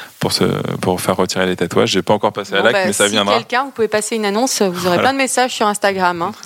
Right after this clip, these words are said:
Speaker 1: Pourquoi pas, <laughs> si quelqu'un sait faire. Mais, euh, après, il y a des tatouages que je trouve jolis, hein. Il y a des,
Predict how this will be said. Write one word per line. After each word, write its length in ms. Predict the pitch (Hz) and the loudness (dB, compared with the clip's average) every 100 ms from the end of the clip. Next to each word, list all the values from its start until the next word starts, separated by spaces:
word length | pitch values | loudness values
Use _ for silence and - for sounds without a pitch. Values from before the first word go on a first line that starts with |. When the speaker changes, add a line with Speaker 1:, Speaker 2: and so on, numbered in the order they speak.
| - | -6
Speaker 1:
Pourquoi 280 | - - 110 | -2 0 2
pas, 220 | 101 113 - - 190 | 0 -4 -6 -4 0
<laughs> 240 | 180 139 | 0 -2
si 220 | - 120 | -4 -4
quelqu'un 260 | - - 113 | -4 -4 -2
sait 160 | - | -2
faire. 340 | 98 110 120 120 - - - - - | -2 -2 -2 -4 -14 -16 -14 -14 -6
Mais, 300 | 104 104 104 | 0 2 4
euh, 880 | 104 101 101 101 98 101 - 95 85 | 4 4 4 2 2 0 0 2 4
après, 240 | 107 165 175 | 2 2 2
il 40 | |
y 20 | |
a 40 | 120 | 2
des 120 | 110 | 0
tatouages 320 | 120 165 - | 0 0 -2
que 100 | 113 | -4
je 60 | - | -4
trouve 180 | 110 | -4
jolis, 320 | 101 127 135 110 | 0 2 2 2
hein. 100 | 107 | 2
Il 40 | |
y 80 | 107 | 2
a 60 | 101 | 2
des, 500 | 98 98 98 98 | 2 2 2 0